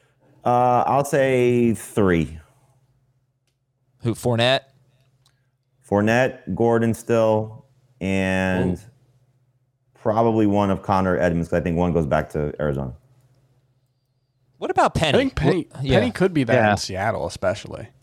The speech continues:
Speaker 1: Penny, if he goes
Speaker 4: He
Speaker 1: back to
Speaker 4: could
Speaker 1: Seattle's a
Speaker 4: be.
Speaker 1: good one. And I think also, you know, Sony Michel, if he ends in the right spot, too. So maybe five.
Speaker 2: That's a
Speaker 4: But
Speaker 2: lot.
Speaker 4: it could also, it could also be legitimately zero.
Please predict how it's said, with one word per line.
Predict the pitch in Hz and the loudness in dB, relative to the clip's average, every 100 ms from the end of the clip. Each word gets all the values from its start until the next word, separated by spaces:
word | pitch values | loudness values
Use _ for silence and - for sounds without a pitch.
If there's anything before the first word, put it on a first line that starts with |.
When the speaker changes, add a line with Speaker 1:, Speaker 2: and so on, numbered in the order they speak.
| - _ | -20 _
Speaker 1:
Penny, | 120 127 | 0 2
if | 117 | 2
he | |
goes | 117 | 2
Speaker 4:
He | 113 | 2
Speaker 1:
back | 107 | 0
to | - | 2
Speaker 4:
could | |
Speaker 1:
Seattle's | 101 95 | 2 2
a | 87 | 0
Speaker 4:
be. | |
Speaker 1:
good | 90 | -2
one. | 87 101 | -2 0
And | 113 | 0
I | |
think | 131 123 | 2 0
also, | 120 - 117 | 0 0 0
you | 110 | 2
know, | 101 | 0
Sony | 92 107 101 | 0 0 0
Michel, | 95 101 92 | 0 0 0
if | 85 | 0
he | 90 | -2
ends | 80 | -2
in | |
the | 82 | -4
right | 78 | -6
spot, | - - - | -6 -8 -8
too. | - _ _ _ _ _ _ _ _ _ _ _ _ _ _ _ _ | -20 _ _ _ _ _ _ _ _ _ _ _ _ _ _ _ _
So | 107 | -2
maybe | 110 95 | 0 2
five. | - 71 - _ _ _ _ | 0 -4 -8 _ _ _ _
Speaker 2:
That's | - 175 | -8 -2
a | 175 | 0
Speaker 4:
But | 151 | 2
Speaker 2:
lot. | 143 101 | 0 0
Speaker 4:
it | 165 | -4
could | - | 0
also, | 160 151 151 127 | -2 2 0 -2
it | 160 | -4
could | 139 151 | -2 0
also | 135 - | 0 0
be | 95 98 | 0 0
legitimately | 87 95 101 90 87 82 | 0 -2 0 -2 -2 -6
zero. | 71 85 76 65 69 | -4 -2 -2 -6 -12